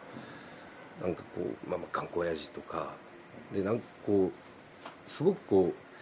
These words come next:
人生終わるまでに、こうでなければいけないとかっていうことがあまりにも多すぎて、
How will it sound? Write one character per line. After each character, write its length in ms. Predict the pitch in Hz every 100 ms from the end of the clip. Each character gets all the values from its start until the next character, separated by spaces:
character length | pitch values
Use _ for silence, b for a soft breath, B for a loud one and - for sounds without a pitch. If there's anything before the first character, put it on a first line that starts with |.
| B B B B -
人 160 | 139 147
生 160 | - 82
終 160 | 92
わ 80 | 117
る 60 | 120
ま 160 | 101
で 240 | 76 64 - - - -
に、 320 | 95 95 85 - - - - - - - -
こ 160 | 254
う 40 | 190
で 80 | 92
な 160 | 120
け 80 | 139
れ 80 | 90
ば 120 | 82
い 60 | 92
け 140 | 110
な 100 | 82
い 80 | 67
と 140 | -
か 160 | - 71
っ 40 | - - -
て 80 | 87
い 60 |
う 20 | 87
こ 80 |
と 180 | 90 82 82 - 80
が 120 | 80
あ 20 |
ま 160 | 120 190
り 60 | 220
に 40 |
も 280 | 143 95 98 - -
多 140 | 110 107
す 160 | -
ぎ 80 | 92
て、 380 | 80 90 80